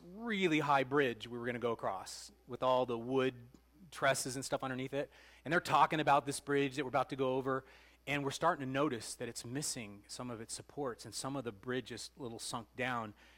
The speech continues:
And we're like, and we're, like, starting to panic that we're gonna go across this bridge. And it's like, there's no way on earth that anybody on that train had faith that that bridge was gonna hold. <laughs>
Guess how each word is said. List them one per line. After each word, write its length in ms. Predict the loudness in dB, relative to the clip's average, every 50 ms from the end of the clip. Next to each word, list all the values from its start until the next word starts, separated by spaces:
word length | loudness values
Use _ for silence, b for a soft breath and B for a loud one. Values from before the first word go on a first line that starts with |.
| b b b
And 80 | -6 -4
we're 60 | -4
like, 100 | -4 -4 -6 -8
and 120 | -6 -2
we're, 140 | 0 0 2
like, 140 | 0 0 -2 -6 _ _ _ -12
starting 280 | -2 0 2 2 2 0
to 40 | -6
panic 380 | -8 -6 -6 -4 -6 -6 -8 -10
that 100 | -10 -10
we're 100 | -8 -8
gonna 180 | -6 -6 -6 -4
go 100 | -4 -4
across 340 | -4 -4 -4 -4 -4 -4 -8
this 160 | -10 -12 -14
bridge. 380 | -8 -6 -6 -6 -6 -8 -12 -14
And 60 | -12
it's 100 | -8 -6
like, 140 | -6 -6 -8 B B B B B B B B -2 -2
there's 200 | 0 0 0 -4
no 220 | -2 2 2 4
way 240 | 4 4 4 4 4
on 160 | 2 0 0
earth 240 | 0 0 0 0 -2 -4
that 160 | -4 -4 -4 _ _ _ _ _ _ -4
anybody 460 | -2 0 0 2 4 4 2 4 2 0
on 120 | -2 -2
that 140 | -4 -6 -6
train 340 | -6 -4 -4 -4 -4 -4 -6
had 180 | -6 -8 -8
faith 300 | -6 -4 -4 -4 -4 -6
that 100 | -8 -6
that 180 | -6 -6 -4 -4
bridge 300 | -4 -4 -4 -4 -6 -10
was 100 | -14 -10
gonna 180 | -8 -8 -6
hold. 360 | -4 -2 -2 -2 -2 -2 -4 -8 -12 B B B B B B B
<laughs> 60 | 2